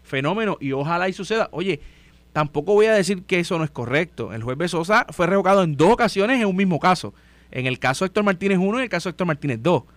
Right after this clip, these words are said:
Vieron el primer caso, sale, sale culpable, lo ingresan por una evidencia que permitió que no se debía haber permitido entrar.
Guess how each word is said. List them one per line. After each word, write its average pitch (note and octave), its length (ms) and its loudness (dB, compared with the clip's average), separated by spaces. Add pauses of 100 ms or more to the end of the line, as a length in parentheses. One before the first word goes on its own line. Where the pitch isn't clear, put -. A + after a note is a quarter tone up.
(580)
Vieron C3 280 2
el G3 80 2
primer G#3 240 2
caso, F#3+ 260 0
sale, G#3+ 200 0
sale E3 240 0
culpable, F#3 580 2
lo F#3+ 100 0
ingresan D#3 540 0 (280)
por C#3 140 0
una E3+ 260 0
evidencia F3+ 400 0
que G3 100 -6
permitió E3+ 400 -6
que F#3+ 60 -6
no F#3+ 80 -4
se F#3 80 -8
debía E3 160 -2
haber E3 140 -2
permitido D#3+ 420 -4
entrar. D#3 320 -2